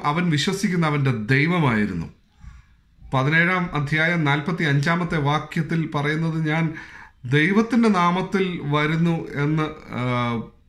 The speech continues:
പറഞ്ഞുകൊണ്ട് ഫെലിസ്ത്യനെ വെല്ലുവിളിക്കുന്ന ദാവീദിനെ നമുക്ക് കാണുവാൻ സാധിക്കുന്നു.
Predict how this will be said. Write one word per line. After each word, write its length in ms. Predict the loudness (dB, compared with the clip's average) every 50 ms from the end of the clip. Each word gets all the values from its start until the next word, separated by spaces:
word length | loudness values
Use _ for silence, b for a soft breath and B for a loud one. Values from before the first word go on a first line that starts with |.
| _ -2
പറഞ്ഞുകൊണ്ട് 500 | 0 0 2 2 2 2 2 0 0 -2
ഫെലിസ്ത്യനെ 600 | -2 0 0 0 0 -2 -2 -2 0 0 0 2
വെല്ലുവിളിക്കുന്ന 600 | 2 0 0 0 0 0 0 0 0 0 -2 -2 -2 -2 -2
ദാവീദിനെ 420 | -2 0 0 0 2 2 0 0
നമുക്ക് 360 | 0 -2 -4 -6 -6 -6 -6 -6 -6 B B B B B B -4
കാണുവാൻ 320 | -2 0 0 0 -2 -2
സാധിക്കുന്നു. 560 | -4 -4 -6 -6 -6 -8 -8 -8 -8 -10 -10